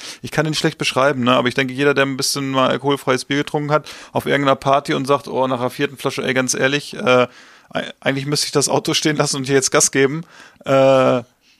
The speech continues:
der, der, der kennt das. Und das ist bei diesen neuen Bieren irgendwie, ähm, in Anführungsstrichen, äh, neuen Bieren ist es halt irgendwie, finde ich, ein bisschen runder. Deshalb, ich hab mir jetzt mal zwei Flaschen gekauft, weil ich die, äh, von Paulaner die Sorte noch nicht kannte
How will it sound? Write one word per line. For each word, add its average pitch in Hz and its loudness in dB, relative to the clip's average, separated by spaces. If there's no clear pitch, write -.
der, 127 2
der, 131 2
der 127 2
kennt 151 0
das. 131 2
Und 127 -6
das 131 0
ist 139 -8
bei 139 2
diesen 135 -4
neuen 135 2
Bieren 131 -2
irgendwie, 131 -2
ähm, 120 -6
in - -6
Anführungsstrichen, 127 -4
äh, 120 -2
neuen 120 0
Bieren 123 -4
ist 120 -6
es 123 -6
halt 120 -4
irgendwie, 120 -8
finde 131 -12
ich, 139 -10
ein 127 -10
bisschen 117 -8
runder. 120 -2
Deshalb, 117 0
ich - -10
hab 127 -2
mir 131 -4
jetzt 127 -6
mal 123 -8
zwei 131 0
Flaschen 123 -6
gekauft, 135 -2
weil 127 2
ich 117 -8
die, 131 -4
äh, 123 0
von 120 -6
Paulaner 120 0
die 120 -4
Sorte 127 0
noch 120 -2
nicht 117 -8
kannte 131 -2